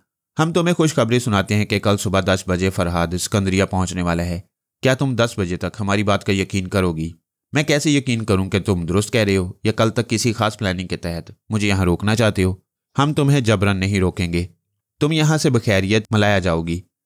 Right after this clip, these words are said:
फिर तुम्हें परेशान होकर वापस आना पड़ेगा। हम कोशिश करेंगे कि तुम्हारी वापसी तक हम फरहाद को यहाँ रोके रखें, मगर तुम दोनों कब किसी के रोकने से रुकते हो? हो सकता है कि वो यहाँ आकर किसी दूसरे मुल्क की तरफ निकल जाए।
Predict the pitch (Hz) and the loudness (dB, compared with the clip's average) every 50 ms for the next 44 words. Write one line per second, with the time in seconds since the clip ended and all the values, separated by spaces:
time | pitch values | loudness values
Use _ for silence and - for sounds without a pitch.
0 | _ _ - - 123 120 120 127 113 110 110 - 101 90 92 98 - 110 104 101 | _ _ -2 0 0 2 2 2 2 2 2 2 2 0 0 0 2 2 2 4
1 | 101 101 92 - 101 95 92 90 92 - 110 - 104 95 87 82 80 87 85 85 | 2 2 2 2 0 0 2 0 0 -2 -4 -4 -2 -4 -4 -4 -4 -4 -4 -2
2 | 82 85 87 95 - _ _ _ _ _ _ - 131 139 151 147 139 151 151 147 | -2 -4 -6 -6 -8 _ _ _ _ _ _ -4 -2 -2 0 0 2 2 2 2
3 | 156 151 143 - 117 101 101 98 104 104 98 107 98 - 101 90 92 92 92 90 | 2 2 2 2 2 2 2 2 0 0 0 0 0 0 0 0 2 2 2 2
4 | 90 87 87 - - 95 87 - - 85 80 - - _ _ - - 107 107 98 | 2 2 0 0 0 -2 -2 0 0 -2 -2 -4 -10 _ _ -4 -2 -2 -2 0
5 | - 104 92 90 90 92 - - 101 90 92 90 90 85 87 90 87 - 113 113 | 0 0 0 0 0 -2 -2 -2 -2 -2 -2 -2 -2 0 0 -2 0 0 0 0
6 | 113 107 - 101 92 101 - _ _ _ _ _ _ - 135 151 165 175 156 170 | 0 0 -2 -4 -4 -4 -6 _ _ _ _ _ _ -4 0 2 2 2 2 0
7 | 170 160 151 147 139 143 147 139 - 120 113 107 107 110 101 117 110 95 110 98 | 0 2 2 2 2 2 2 0 0 0 0 0 -2 -2 -2 -2 0 0 2 2
8 | 98 92 - 95 98 98 98 - 95 87 - - - 87 82 85 85 90 95 - | 2 0 0 -2 -2 -2 0 0 -2 -2 -4 -4 -4 -2 -2 0 -2 -4 -6 -8
9 | _ _ _ _ _ _ _ _ _ 107 110 127 131 117 98 90 - 104 95 101 | _ _ _ _ _ _ _ _ _ 2 2 4 4 2 0 -2 -2 -2 -2 -2
10 | 104 101 - 101 98 98 90 92 90 87 87 82 82 - 92 85 85 95 - _ | -2 -2 -2 -2 -2 0 -2 -2 -2 -2 -4 -4 -4 -4 -6 -8 -8 -10 -12 _
11 | - 131 131 147 139 117 113 110 110 - 110 98 92 95 95 92 - 95 85 - | -4 -2 0 0 2 2 2 2 2 2 0 0 0 0 0 0 -2 -4 -2 0
12 | 90 90 - 90 85 - 87 85 85 87 85 95 | -2 -2 -2 -6 -4 -4 -4 -2 -2 -2 -4 -4